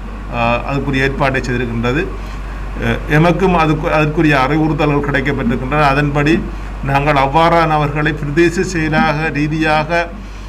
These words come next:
அந்த கணிப்பீட்டினை நாங்கள், ஆ, கொழும்புக்கு அனுப்ப இருக்கின்றோம். அதன் அடிப்படையிலே அவர்களுக்குரிய கொடுப்பனவு மிக விரைவிலே, ஆ, சில வழியிலே திங்கட்கிழமை தொடக்கம் நாங்கள் அவற்றை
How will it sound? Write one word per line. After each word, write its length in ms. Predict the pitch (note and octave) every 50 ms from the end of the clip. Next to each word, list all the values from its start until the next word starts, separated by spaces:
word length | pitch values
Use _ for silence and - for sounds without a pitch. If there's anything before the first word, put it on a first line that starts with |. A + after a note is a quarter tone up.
| - - -
அந்த 200 | B2 C3 B2+ B2 - -
கணிப்பீட்டினை 560 | A#2+ C#3 D3+ D3+ C#3 D3+ E3 D3 D#3+ D#3+ D#3+
நாங்கள், 400 | D#3 D3 D3 C#3+ C#3+ C#3+ C#3 C#3 - - - - - - - - - A#2
ஆ, 300 | A#2+ B2 A#2+ A#2+ A#2+ A#2+ - - - - - - - - - - - -
கொழும்புக்கு 340 | C#3 C#3 D3 C#3+ D3 C#3+ D3+
அனுப்ப 460 | C3+ A#2+ B2+ D3 D3+ D3 D#3+ E3 D#3
இருக்கின்றோம். 440 | - - - C3 A#2 A#2+ B2 C3 - - - - - - - - - - -
அதன் 160 | - B2+ C#3
அடிப்படையிலே 600 | C#3 C#3+ C#3+ D3 C#3+ D3 E3 D3+ D#3 D#3+ E3 F3
அவர்களுக்குரிய 800 | E3 D3+ D3 C#3 D3 C#3+ C#3 B2+ D3 C#3+ C#3 C#3 C3+ C3+ C3+ C3 - - - - - - - - -
கொடுப்பனவு 580 | - C3+ C3+ C3 E3+ D3+ C#3+ C#3+ D3 E3 F#3+ - - - C3
மிக 160 | B2 A#2 D3+
விரைவிலே, 540 | D#3 D3+ C#3+ C#3 C#3+ C#3+ C3+ B2 C#3+ E3 G3 - - A#2 - - - - - - - - - -
ஆ, 160 | A#2+ A#2+ B2 B2 A#2
சில 260 | - - - C#3 C#3 C3+
வழியிலே 360 | C3+ C#3 C#3+ D3+ D#3 D#3 D3+
திங்கட்கிழமை 640 | - D#3+ E3 F3 F#3 E3+ D3 F3 E3 D3+ D3 D3 B2+
தொடக்கம் 380 | B2 C3 C#3 C#3 - E3+ D#3+
நாங்கள் 200 | D#3 D3+ C3 C3
அவற்றை 380 | B2+ B2 B2+ B2+ C3 C3+ C#3